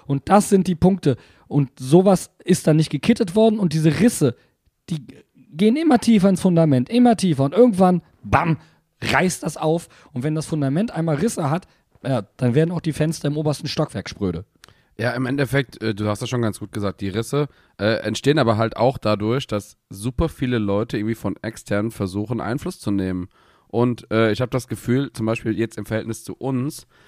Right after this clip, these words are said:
Speaker 2: läuft es halt einfach sehr viel, äh, all over the place ab. Äh, du hast so viele Leute, die da irgendwie, äh, sagen, „Ah ja, ich hab aufgrund von der Historie das und das zu sagen und ich will das noch beeinflussen und das noch.“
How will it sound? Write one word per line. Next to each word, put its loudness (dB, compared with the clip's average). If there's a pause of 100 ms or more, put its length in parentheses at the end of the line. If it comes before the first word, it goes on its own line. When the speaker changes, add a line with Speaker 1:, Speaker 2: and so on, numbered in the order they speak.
(640)
Speaker 2:
läuft 0
es -8
halt -2
einfach -4
sehr -2
viel, -4 (560)
äh, 4 (180)
all 4
over 2
the 0
place -4
ab. -6 (240)
Äh, 0
du -2
hast -4
so -2
viele -4
Leute, 2
die -4
da 2
irgendwie, -4 (280)
äh, 2 (360)
sagen, 0
„Ah 0
ja, 0
ich -6
hab -4
aufgrund -4
von -4
der -2
Historie -2
das -8
und -8
das -10
zu -10
sagen -2
und -4
ich -10
will -4
das -6
noch -4
beeinflussen -4
und -6
das -10
noch.“ -6